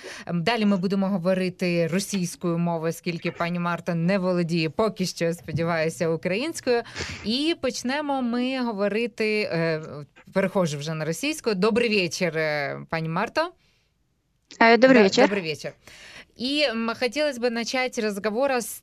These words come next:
Speaker 1: том-, с того, чтобы, разговор с того, чтобы вы для наших слушателей описали общую ситуацию с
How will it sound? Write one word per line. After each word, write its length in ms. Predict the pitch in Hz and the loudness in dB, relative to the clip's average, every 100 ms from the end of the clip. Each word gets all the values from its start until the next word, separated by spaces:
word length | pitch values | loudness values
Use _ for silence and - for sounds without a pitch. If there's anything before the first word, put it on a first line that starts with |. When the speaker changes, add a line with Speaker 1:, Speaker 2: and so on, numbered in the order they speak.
| - | -6
Speaker 1:
том-, 220 | 226 214 - | -4 -4 -4
с 180 | 190 | -4
того, 300 | - 220 262 | -2 -2 -2
чтобы, 500 | 277 240 185 202 - | -2 -2 -2 -2 0
разговор 380 | 190 202 214 262 | 0 0 0 -2
с 60 | 269 | -2
того, 180 | 240 240 | -4 -2
чтобы 400 | - 196 208 147 | -2 0 0 0
вы 280 | 170 220 214 | -2 0 0
для 260 | 175 196 196 | 0 -2 0
наших 360 | 202 202 185 | -2 -2 -6
слушателей 580 | - 269 277 208 196 185 | -4 -4 -4 -2 0 0
описали 480 | 180 180 226 226 208 | -2 -4 -2 0 2
общую 340 | 202 - 185 | 0 -2 -4
ситуацию 880 | 175 190 196 226 330 - 226 196 170 - - - | -4 -4 -2 0 0 -2 0 2 0 -4 -16 -16
с 240 | - - | -16 -14